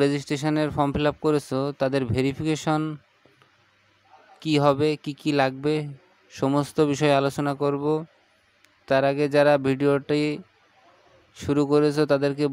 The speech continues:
বলবো চ্যানেলটাকে সাবস্ক্রাইব করে রাখতে এবং পাশের বেল আইকনে ক্লিক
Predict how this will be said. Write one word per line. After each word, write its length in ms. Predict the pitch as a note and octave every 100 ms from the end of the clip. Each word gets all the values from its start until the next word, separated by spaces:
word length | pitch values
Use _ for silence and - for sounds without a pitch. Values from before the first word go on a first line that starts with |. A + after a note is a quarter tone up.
| C3+
বলবো 260 | C3+ C#3 D3
চ্যানেলটাকে 480 | C#3 C3+ C#3 C3+ C#3+ C3+
সাবস্ক্রাইব 460 | C3+ - - C#3+ C#3 -
করে 140 | C#3+ C3+
রাখতে 260 | C3+ - D3
এবং 180 | C#3 C#3 C3+
পাশের 300 | C3 B2+ C#3+ C3
বেল 160 | B2+ C3+ C3+
আইকনে 340 | B2+ C3 C3+ C#3
ক্লিক 220 | C3+ B2+